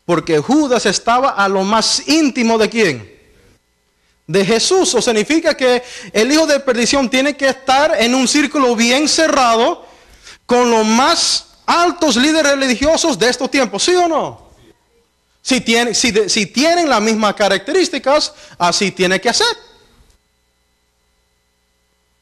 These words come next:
También, porque nadie se dio cuenta de lo que Judas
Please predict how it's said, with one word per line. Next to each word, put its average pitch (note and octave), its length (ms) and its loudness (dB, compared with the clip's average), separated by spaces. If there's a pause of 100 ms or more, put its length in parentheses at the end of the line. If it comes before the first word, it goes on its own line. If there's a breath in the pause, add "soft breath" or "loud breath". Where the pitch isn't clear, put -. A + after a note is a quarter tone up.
(1160 soft breath)
También, D4+ 800 0 (2000 soft breath)
porque B3+ 340 0
nadie E4+ 240 2
se D#4 140 0
dio D4+ 180 2
cuenta D4+ 240 0
de C4+ 60 2
lo A#3 120 0
que G#3 140 2
Judas C4+ 560 -2